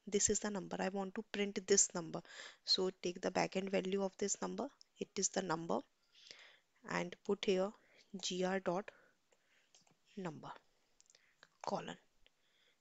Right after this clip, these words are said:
Just save it. And let's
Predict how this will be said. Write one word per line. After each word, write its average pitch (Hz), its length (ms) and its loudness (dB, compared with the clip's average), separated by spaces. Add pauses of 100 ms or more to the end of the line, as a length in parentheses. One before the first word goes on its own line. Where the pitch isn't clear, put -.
(260)
Just - 320 0
save 202 240 2
it. 247 180 0 (4000)
And 190 440 -6
let's - 380 6